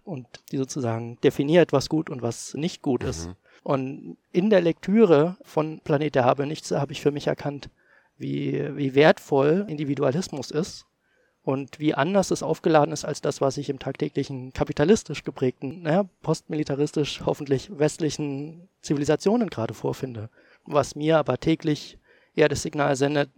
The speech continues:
Speaker 1: so kann die Welt nicht beschaffen sein, so ist es nicht gut und nicht richtig. Aber meine Antwort, die ich aus meiner Sozialisation bekommen hab, ist halt durch die Lektüre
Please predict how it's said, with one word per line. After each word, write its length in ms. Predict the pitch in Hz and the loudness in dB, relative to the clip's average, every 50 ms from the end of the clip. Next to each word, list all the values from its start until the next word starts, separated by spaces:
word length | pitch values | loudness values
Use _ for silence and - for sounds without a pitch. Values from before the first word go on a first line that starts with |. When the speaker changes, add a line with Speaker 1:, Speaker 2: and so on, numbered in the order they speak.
| _ _ | _ _
Speaker 1:
so 160 | - - 156 | -6 -4 -4
kann 320 | - - - 156 160 165 160 | -4 -4 -4 -4 -4 -4 -4
die 160 | 175 170 139 | -4 -2 2
Welt 260 | 143 151 165 165 - | 2 2 2 2 0
nicht 140 | 165 165 - | -2 -4 -2
beschaffen 340 | - 170 - 202 208 214 175 | -2 2 2 2 2 2 2
sein, 240 | 135 123 107 113 113 | 0 0 -2 -2 -4
so 160 | - 135 156 | -4 -4 -4
ist 120 | 143 - | -4 -6
es 100 | 160 - | -8 -8
nicht 160 | 175 165 - | -8 -8 -6
gut 180 | - 175 175 - | -4 -4 -4 -2
und 120 | 170 156 | -4 -6
nicht 180 | 165 - - - | -6 -6 -2 0
richtig. 380 | 220 208 - - 131 107 - _ _ _ _ _ _ | 0 0 0 0 -4 -4 -6 _ _ _ _ _ _
Aber 200 | - 143 123 123 | -2 0 0 0
meine 200 | 117 110 117 139 147 | 0 0 0 2 2
Antwort, 420 | 156 226 220 - 156 135 127 - | 2 2 4 4 4 4 4 2
die 40 | 127 | -2
ich 120 | 120 - | -4 -4
aus 120 | 147 123 - | -6 -6 -6
meiner 220 | 135 120 120 117 | -6 -6 -6 -6
Sozialisation 640 | 120 135 - - 143 127 113 147 143 - 165 180 196 | -6 -6 -6 -6 -4 -2 -2 -4 -4 -4 -4 -4 -4
bekommen 360 | 165 151 - - 123 120 113 | -4 -6 -4 -4 -6 -4 -4
hab, 200 | 113 147 170 - | -4 -6 -6 -6
ist 160 | 240 190 - - | -12 -12 -6 -4
halt 160 | 143 131 - | -4 -4 -4
durch 120 | 131 - | -6 -8
die 80 | - 151 | -6 -4
Lektüre 600 | - - - - - 160 170 165 151 160 160 | -4 -4 -4 -2 0 2 2 4 4 4 2